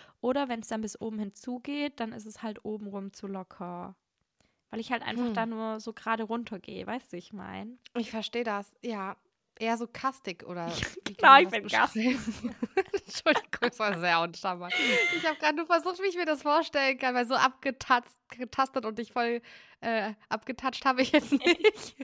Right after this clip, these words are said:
Speaker 1: Ja, also ich sag immer, wenn ich einen Pulli und eine Jeans hab an, und, oder ein T-Shirt im Sommer, trage ich ganz gerne T-Shirts, die so ein bisschen
Speaker 2: Mhm.
Speaker 1: locker sind und so.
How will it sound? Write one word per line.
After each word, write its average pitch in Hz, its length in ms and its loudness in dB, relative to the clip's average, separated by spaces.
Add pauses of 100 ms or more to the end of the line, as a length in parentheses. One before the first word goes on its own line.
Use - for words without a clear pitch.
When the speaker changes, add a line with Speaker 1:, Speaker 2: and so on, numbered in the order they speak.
(680)
Speaker 1:
Ja, 247 140 2
also 262 180 0
ich 294 80 -6
sag - 180 4
immer, 302 200 4
wenn 277 120 -2
ich 247 100 -6
einen 262 100 -10
Pulli 359 220 0
und 311 120 0
eine 240 100 -6
Jeans 277 280 -6
hab 233 140 0
an, 208 280 -2 (100)
und, 208 420 -4
oder 202 160 -6
ein 196 80 -6
T-Shirt 311 440 -2
im 247 140 -4
Sommer, 233 240 -2
trage 202 140 -6
ich 196 100 -10
ganz 202 180 -6
gerne 185 260 -6
T-Shirts, 254 500 -8
die 202 80 -12
so 196 100 -8
ein 196 60 -8
bisschen 240 220 -8
Speaker 2:
Mhm. - 40 -4
Speaker 1:
locker 254 280 -4
sind 220 180 -8
und 214 100 -10
so. 208 120 -10